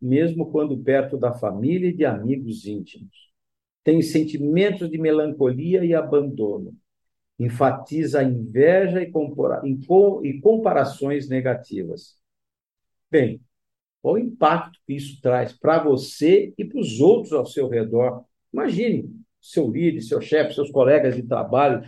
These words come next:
sua esposa, seus filhos, tendo que aguentar um vítima em casa, sentadão no sofá, assistindo televisão, dizendo, "Não tem emprego, não tem isso, não tem aquilo."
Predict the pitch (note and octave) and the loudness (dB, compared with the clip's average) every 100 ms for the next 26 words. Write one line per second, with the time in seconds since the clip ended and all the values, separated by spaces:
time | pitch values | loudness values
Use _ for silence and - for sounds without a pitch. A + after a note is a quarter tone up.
0 | _ - F#3+ - - E3+ F#3 C3 G3 D3+ | _ -6 -6 -6 2 6 6 4 0 -2
1 | - - F3+ D3 - - F3+ D3+ C#3+ A2+ | -4 -8 -6 -4 -4 -4 -4 -4 -4 -2
2 | D3 D#3+ D3 A2+ G#2+ - E3+ E3 B2+ A2 | 2 2 2 -2 -6 -2 -2 -2 -6 -8
3 | A2+ - _ _ _ _ _ B2+ B2 A2+ | -8 -16 _ _ _ _ _ -6 -4 -4
4 | B2 D3+ D#3 C3+ - A#2+ A#2+ G#2+ B2 C#3 | 2 4 4 2 -2 -4 -2 -2 0 0
5 | B2+ - A2 - B2+ C3+ - C3+ B2+ B2+ | 0 -2 -4 -2 -2 -2 -4 -8 -2 0
6 | B2 A2+ G2+ F#2+ G#2 - - _ _ _ | 0 -2 -6 -6 -6 -8 -14 _ _ _
7 | _ _ _ _ A#2+ B2+ B2+ C3 B2+ C#3+ | _ _ _ _ 0 2 4 4 4 2
8 | C#3+ D3 D3 C#3+ C#3+ C#3 C#3 C#3 C3 C3+ | 2 2 0 -2 0 2 2 0 -2 -6
9 | A2+ B2+ C3+ C#3 C#3 C3+ C#3 C3+ C3+ A2+ | -12 -8 -2 0 2 0 -2 -4 -6 -10
10 | A2+ C#3 C3 B2+ - C3 B2 A2+ | -8 -6 -6 -8 -4 -2 -2 -6